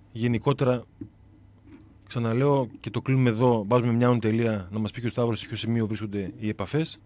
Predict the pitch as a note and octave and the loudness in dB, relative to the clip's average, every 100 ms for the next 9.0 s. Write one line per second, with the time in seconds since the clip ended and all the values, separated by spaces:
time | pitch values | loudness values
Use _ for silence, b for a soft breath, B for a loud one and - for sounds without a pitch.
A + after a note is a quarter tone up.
0 | B B B B B B B B - A#2 | B B B B B B B B -14 -4
1 | A#2+ C#3 C#3 A#2 C3+ D#3 C3 B2 A2 G#2+ | -2 0 -2 0 4 4 2 0 0 0
2 | C3+ C#3+ C3+ C3+ B2+ C3 A#2 G#2+ B2 - | 0 0 -2 -2 -2 -2 -4 -2 -4 0
3 | C3 B2+ G#2+ C3+ B2 B2+ B2 - - B | 0 -2 -4 -4 -4 -6 -8 -12 -20 B
4 | B B B B B - - - - G#2 | B B B B B -20 -20 -20 -10 -4
5 | A2+ A2 A2 G#2+ G#2 G#2 F#2+ G2+ - C3+ | -2 0 0 -2 -2 -4 -4 -6 0 0
6 | B2+ A#2+ G#2+ B2+ C3 D3 C3+ A#2 A#2 D3 | 0 0 0 4 4 4 0 2 4 4
7 | D#3 C#3+ C3 A2 B2+ G2 F2+ E2+ - - | 2 0 -2 2 2 2 -2 -6 -14 -14
8 | - - - - - - - G#2+ A2+ A#2 | -16 -20 -20 -20 -20 -20 -6 -4 0 -2